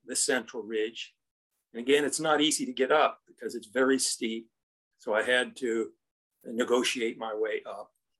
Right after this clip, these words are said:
But as I was ascending on my left-hand side, there was a structure.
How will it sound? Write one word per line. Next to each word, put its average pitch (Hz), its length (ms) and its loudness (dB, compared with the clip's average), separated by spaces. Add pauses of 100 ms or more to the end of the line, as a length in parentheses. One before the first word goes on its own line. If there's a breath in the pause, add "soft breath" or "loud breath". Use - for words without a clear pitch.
(520)
But 117 140 -2
as 120 240 4
I 120 140 2
was 120 240 -2
ascending 127 880 4
on 120 120 -2
my 117 100 2
left-hand 117 520 0
side, 131 600 6 (920)
there 127 220 4
was 127 220 2
a 120 80 -4
structure. - 760 0